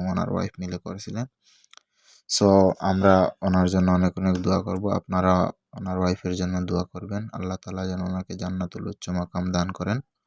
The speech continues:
So, এখানে আমাদের আলোচনা সভা এবং দোয়া মাহফিল, এখানে আমাদের উপস্থিত ছিলেন, আহ, ডক্টর দানবীর স-, আহ, রাকিব আলী স্যার এবং ওনার ছেলে উপস্থিত ছিলেন। So,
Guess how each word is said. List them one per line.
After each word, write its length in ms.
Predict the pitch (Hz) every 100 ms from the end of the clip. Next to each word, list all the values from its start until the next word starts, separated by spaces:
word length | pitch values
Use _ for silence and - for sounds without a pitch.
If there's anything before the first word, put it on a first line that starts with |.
| _ _ _ _ _ _ _ _ _ _ _
So, 100 | - 107
এখানে 300 | 95 104 104
আমাদের 340 | 104 101 104
আলোচনা 540 | - 98 98 - 104 101
সভা 280 | 101 98
এবং 260 | 95 92 92
দোয়া 200 | 95 90
মাহফিল, 520 | 95 95 - 98 98
এখানে 300 | 95 95 95
আমাদের 360 | 92 92 92 95
উপস্থিত 400 | 92 90 - 98
ছিলেন, 340 | 92 90 95 113 _ - - - _ _ -
আহ, 320 | 90 90 90 87 _ _ 95
ডক্টর 360 | 101 - 95 90
দানবীর 400 | 90 90 92 92
স-, 200 | - -
আহ, 320 | 98 90 90 90 - _ -
রাকিব 320 | 90 85 92
আলী 200 | 92 92
স্যার 260 | - 92 - _ -
এবং 320 | 90 90 90 -
ওনার 260 | 92 92
ছেলে 380 | - - 92 95
উপস্থিত 440 | 90 95 - - -
ছিলেন। 300 | - 95 110 131 _ - - - -
So, 160 | -